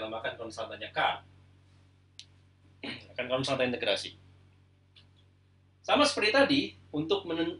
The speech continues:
menentukan Q sebagai fungsi T, saya tarik eksponensial kedua ruas. Ya, saya tarik eksponensial kedua ruas,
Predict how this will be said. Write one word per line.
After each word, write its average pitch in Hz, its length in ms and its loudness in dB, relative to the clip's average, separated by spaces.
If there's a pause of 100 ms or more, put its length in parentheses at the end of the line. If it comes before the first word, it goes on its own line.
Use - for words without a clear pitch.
menentukan 165 640 0
Q 233 240 0
sebagai 143 320 -4
fungsi 139 320 -2
T, 151 320 -2 (320)
saya 160 240 4
tarik 147 320 2
eksponensial 160 720 0
kedua 156 240 2
ruas. 190 400 -2 (720)
Ya, - 240 -4 (240)
saya 143 160 2
tarik 143 240 4
eksponensial 147 480 0
kedua 135 240 6
ruas, 180 640 4